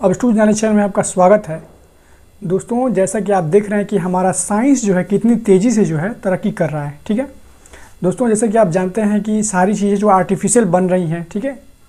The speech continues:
तो दोस्तों, आज मैं आपको बताने वाला हूँ कि जो tree हैं, जो green trees होते हैं, natural trees होते हैं, उनके स्थान पर जो है,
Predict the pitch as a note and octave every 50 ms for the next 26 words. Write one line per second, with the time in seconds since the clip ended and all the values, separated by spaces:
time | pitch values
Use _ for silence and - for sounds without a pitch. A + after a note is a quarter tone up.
0 | _ - G3+ F3 E3+ F#3 F#3 - C4 G#3+ G#3+ G3+ G#3+ A3+ G#3+ G#3 G#3+ G#3 G#3+ -
1 | G#3 F#3 F3+ - F3+ F#3+ G#3+ G#3 G3+ F#3 F3 E3+ D#3 D3 F3 A3+ - - - -
2 | - - - - - - - - - F#3+ E3+ G3+ G3+ - - - A3+ C4 D4 C#4
3 | G#3+ D3+ D3+ D3+ D#3 - - - - - - - - _ _ - - - - -
4 | - - - - D#3+ F3+ D#3+ C#3+ F3+ G3 A#3 A#3+ G#3+ - B3 C4 A#3 G3 E3+ E3
5 | - G3+ G3+ G#3 G3 F#3+ - A#3 A3+ G#3+ G#3+ - A#3+ C4+ A#3 G3+ E3+ D#3+ - F#3
6 | F3+ F#3+ G#3 G#3+ - - G3 F#3+ G3 F#3+ A3+ G#3 F3+ F#3+ - - - G#3+ A#3+ A#3
7 | A3 G#3 E3 D3+ D3+ D#3+ D3+ C#3+ E3+ F#3+ A3 A#3